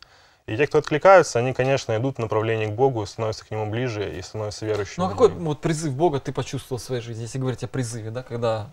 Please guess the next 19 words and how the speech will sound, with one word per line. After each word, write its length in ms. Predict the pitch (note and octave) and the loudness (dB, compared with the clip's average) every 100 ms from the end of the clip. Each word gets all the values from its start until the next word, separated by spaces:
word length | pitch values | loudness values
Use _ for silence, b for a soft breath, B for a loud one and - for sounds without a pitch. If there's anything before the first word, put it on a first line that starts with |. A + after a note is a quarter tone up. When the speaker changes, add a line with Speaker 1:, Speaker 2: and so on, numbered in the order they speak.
| _ - | _ -20
Speaker 2:
вот 100 | - _ _ - | -20 _ _ -8
какая-то 280 | B2 A#2 | -4 -2
личность 580 | B2+ E3 - D#3+ B2+ - | -2 -2 -4 -6 -6 -10
всемогущая, 1040 | - B2+ B2 A#2+ D#3+ - B2 A#2 A#2+ A2+ B2 | -8 -4 -2 -2 -4 -4 -2 -2 -2 -6 -10
за 180 | A2 A2+ | -8 -6
пределами 480 | B2+ B2 C3 A2+ | -2 4 4 4
нашего 260 | A#2 A2+ A2+ | -2 -6 -8
понимания 400 | B2 B2 C#3+ D#3 | -8 -4 -2 -4
находится, 280 | A2+ B2 A#2 | -6 -8 -4
она 140 | B2+ | -2
зовет 400 | A#2 B2 A#2+ A2+ B B B | 2 2 2 -2 B B B
тебя, 280 | - C3 D3 | -6 4 6
отдельного 380 | D3 B2 B2+ A#2+ | 6 4 0 -2
человека. 440 | A#2 A#2 A#2 G2+ G#2 | -4 -4 -4 -4 -8
Как 220 | C#3 - | -6 -6
это 120 | - | -8
ты 120 | G#3 A#2 | -10 -10
ощутил? 400 | G#2 B2+ - - - B B B | -10 -14 -18 -20 -20 B B B
Speaker 1:
Ну, 200 | C#3+ | -6